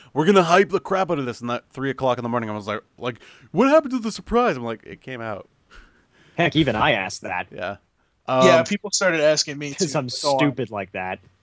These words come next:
Speaker 1: So anyways, uh, so Saturday night comes along, and we're all like, "All right, cool. I wonder what the surprise is gonna be." And it's a minute-long I G P X promo for the series finale. And I'm just like,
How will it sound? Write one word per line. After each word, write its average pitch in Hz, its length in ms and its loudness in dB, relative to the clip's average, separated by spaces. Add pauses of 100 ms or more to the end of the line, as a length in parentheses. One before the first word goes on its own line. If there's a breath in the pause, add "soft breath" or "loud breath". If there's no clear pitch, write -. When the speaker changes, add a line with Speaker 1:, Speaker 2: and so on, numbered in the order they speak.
(420 loud breath)
Speaker 1:
So - 160 0
anyways, 117 420 0
uh, 131 380 2 (520)
so 156 520 4
Saturday 190 400 0
night 131 200 -2
comes 110 200 -6
along, 104 360 -4
and 120 180 -2
we're 117 140 -2
all 120 140 2
like, 110 360 -4 (100)
"All - 120 -4
right, 220 200 -8
cool. 180 220 -2
I 120 80 4
wonder 131 220 0
what 135 100 -4
the - 60 -18
surprise 151 260 -4
is 123 80 -12
gonna 117 140 -6
be." 104 200 -8
And 135 140 -2
it's 143 140 -4
a 143 160 -2
minute-long 127 760 0
I 113 180 -4
G 120 200 -10
P 123 220 -8
X 110 180 -4
promo 104 320 -6
for 107 100 -14
the 101 120 -10
series 107 340 -10
finale. 101 360 -6
And 107 100 -8
I'm 117 80 -8
just 117 180 -12
like, 120 200 -6